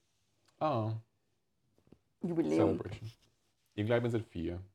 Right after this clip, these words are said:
Speaker 2: Zweitausendzwanzig, ja.
Speaker 1: Zwanzig zwanzig. Herbst zweitausendzwanzig. Ja.
Speaker 2: Und deshalb weise ohne Ende.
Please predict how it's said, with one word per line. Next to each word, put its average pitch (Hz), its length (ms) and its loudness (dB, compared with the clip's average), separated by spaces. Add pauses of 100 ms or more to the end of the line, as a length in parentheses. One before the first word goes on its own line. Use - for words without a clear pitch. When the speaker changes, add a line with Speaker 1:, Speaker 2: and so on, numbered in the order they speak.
(680)
Speaker 2:
Zweitausendzwanzig, 175 600 -2
ja. - 100 2
Speaker 1:
Zwanzig - 220 -2
zwanzig. 110 120 -8 (880)
Herbst - 300 4
zweitausendzwanzig. 95 560 0 (2000)
Ja. - 120 -8 (600)
Speaker 2:
Und 170 140 0
deshalb 170 360 6
weise 170 480 8
ohne 165 200 4
Ende. 151 360 0